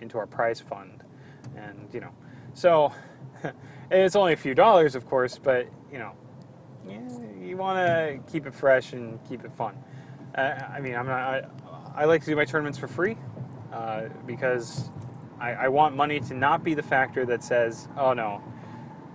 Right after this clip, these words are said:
Even if, even when it's just a couple bucks, I don't want money to be the factor that says, "Oh, no, I don't, I'm not gonna come, sorry." You know,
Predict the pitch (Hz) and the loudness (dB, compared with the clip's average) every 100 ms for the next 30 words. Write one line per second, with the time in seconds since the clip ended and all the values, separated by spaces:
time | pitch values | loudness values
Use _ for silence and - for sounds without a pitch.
0 | - 156 180 190 165 156 170 160 139 - | -6 -2 0 -2 -2 -2 0 -2 -2 -6
1 | 147 - 165 156 151 135 - - - 135 | -6 -4 -4 2 4 4 2 -12 -10 -4
2 | 139 143 143 143 131 123 123 127 123 127 | -4 -2 -2 -2 -4 -6 -2 0 0 -2
3 | 117 107 123 113 110 - - - - - | -4 -4 -2 -2 -6 -14 -16 -16 -16 2
4 | 156 139 120 117 123 104 104 113 113 113 | 8 8 8 2 -4 -4 -6 -12 -14 -14
5 | - 120 117 117 113 123 127 123 117 113 | -12 -10 -8 -8 -8 -6 -4 -4 -8 -8
6 | 101 101 - 107 101 107 - - 147 131 | -10 -6 -2 -2 -4 -8 -14 -6 -4 -4